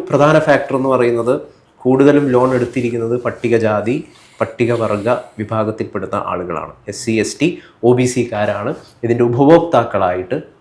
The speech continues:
മാറി തീർന്നിരിക്കുന്നത്. അതായത് ഈ, ഏഹ്, ഫ്ലാഗ്ഷിപ്പ് പദ്ധതി തുടങ്ങുമ്പം അതിൻ്റെ ഒരു ടാഗ് ലൈൻ ആയിട്ട് തന്നെ, ഏഹ്, സർക്കാർ മുമ്പോട്ട് വെച്ചത് ആളുകൾ എന്ന് പറയുന്നത് തൊഴിൽ തേടി അലയേണ്ടവരല്ല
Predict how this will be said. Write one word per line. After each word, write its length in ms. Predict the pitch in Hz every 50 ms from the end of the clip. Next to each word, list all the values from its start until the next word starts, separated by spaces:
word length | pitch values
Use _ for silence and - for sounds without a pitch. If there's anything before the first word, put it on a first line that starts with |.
| _
മാറി 260 | 104 101 101 101 107 101
തീർന്നിരിക്കുന്നത്. 680 | - - 95 90 90 92 90 80 - 87 - - _ _ _ _ _ _ _ _ _ 113
അതായത് 280 | 110 120 139 165 208 247 - - - - - - - - - - _ _ -
ഈ, 120 | 139 175 202 214 220 220 214 220 - - - - 160
ഏഹ്, 260 | 147 143 139 139 139
ഫ്ലാഗ്ഷിപ്പ് 600 | 135 - 139 135 139 143 - - - 185 180 -
പദ്ധതി 460 | 156 143 123 151 147 151 160 156 151 -
തുടങ്ങുമ്പം 580 | 135 123 127 135 143 151 151 143 143 143 143
അതിൻ്റെ 320 | 131 123 131 127 131 139 139
ഒരു 200 | 139 139 135 - 127
ടാഗ് 340 | 117 120 123 131 131 143
ലൈൻ 180 | 147 151 156 151
ആയിട്ട് 360 | 135 131 127 127 135 127 127
തന്നെ, 260 | 123 120 120 123 120 120 - - _ _ _ _ _
ഏഹ്, 720 | - 113 113 117 120 117 117 117 117 113 113 113 113 113 110 - - -
സർക്കാർ 380 | - - 117 - - 143 143 143
മുമ്പോട്ട് 440 | 139 127 120 120 123 135 135 131 135
വെച്ചത് 640 | 131 127 127 - 98 95 92 104 - - _ _ _ _ _ _ _ _ _ _ _ _ _ _ _ -
ആളുകൾ 400 | 127 123 131 151 165 165 175 175 180
എന്ന് 220 | 175 170 165 165
പറയുന്നത് 480 | 160 156 151 151 151 147 123 131 143 143 - -
തൊഴിൽ 500 | 135 135 139 151 170 190 190 165 - - -
തേടി 600 | 151 151 147 151 160 165 156 175 180 180 - - -
അലയേണ്ടവരല്ല 840 | 120 117 120 127 131 135 139 135 131 127 113 101 85 78 80 - -